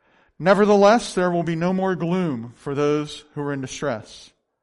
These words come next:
In the past, he humbled the land of Zebulun and the land of Naphtali.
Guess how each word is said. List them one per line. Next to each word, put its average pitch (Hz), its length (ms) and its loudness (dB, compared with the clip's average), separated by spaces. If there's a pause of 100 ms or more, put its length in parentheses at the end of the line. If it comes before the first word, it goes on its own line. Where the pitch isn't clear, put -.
(400)
In 113 80 -16
the 110 40 -16
past, 151 440 -6
he 127 80 -10
humbled 147 320 -6
the 117 80 -10
land 123 260 -8
of 113 80 -12
Zebulun 123 500 -10
and 120 140 -18
the 120 60 -12
land 131 240 -8
of 113 100 -14
Naphtali. 127 520 -8